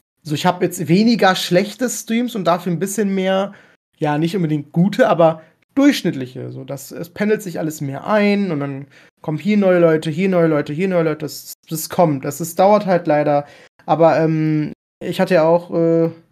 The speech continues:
hatte ich, glaub ich, erzählt, äh, was ich ge-, genau, was ich dir geschrieben hatte oder gesagt hatte. Diese eine, dieses Video hab ich gesehen über so eine Streamerin aus, so eine englische halt natürlich wieder, ist klar.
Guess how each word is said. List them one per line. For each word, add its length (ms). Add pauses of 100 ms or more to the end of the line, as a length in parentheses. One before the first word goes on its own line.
(520)
hatte 200
ich, 60
glaub 140
ich, 60
erzählt, 460
äh, 100
was 140
ich 140
ge-, 120
genau, 220
was 160
ich 60
dir 60
geschrieben 460
hatte 260
oder 180
gesagt 340
hatte. 200
Diese 320
eine, 300
dieses 220
Video 220
hab 80
ich 100
gesehen 440
über 220
so 80
eine 120
Streamerin 480
aus, 240 (440)
so 100
eine 100
englische 340
halt 100
natürlich 340
wieder, 220
ist 120
klar. 240